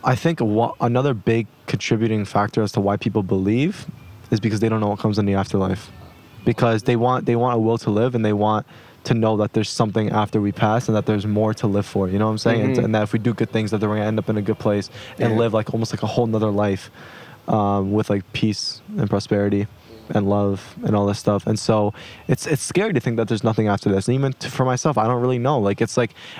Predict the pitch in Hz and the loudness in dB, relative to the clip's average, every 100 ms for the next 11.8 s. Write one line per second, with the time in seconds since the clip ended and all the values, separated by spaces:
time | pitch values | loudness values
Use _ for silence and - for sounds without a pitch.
0 | - - - - 156 165 143 117 143 147 | -2 -2 -2 0 0 2 0 0 -2 0
1 | 113 110 110 - - - - - 127 113 | 0 0 0 -8 -20 -20 -20 -4 0 2
2 | 110 - - - - - 131 135 117 110 | 0 -6 -20 -18 -10 0 0 2 2 2
3 | 113 156 - 127 123 107 107 113 104 113 | 2 2 2 0 0 2 0 0 2 0
4 | 104 110 107 98 107 113 98 92 - - | 2 0 0 0 0 0 -2 -2 -6 -10
5 | - 110 117 113 120 - 117 110 110 120 | -10 -4 -2 -2 -6 -2 2 2 2 0
6 | 110 123 113 107 127 - - 139 135 113 | 2 2 2 0 -2 -4 0 0 2 0
7 | 110 117 113 113 120 127 120 - 120 113 | 0 2 2 0 0 0 -2 0 0 2
8 | 104 110 110 - 104 98 104 101 95 107 | 0 -2 -2 -2 -2 -2 0 0 0 0
9 | 120 127 117 107 117 117 110 113 113 113 | 0 0 0 2 0 2 2 2 2 0
10 | 107 110 110 110 107 104 104 123 - 117 | -2 -2 2 2 2 2 2 0 0 0
11 | 113 110 113 110 104 107 113 110 | 2 0 0 0 0 0 0 0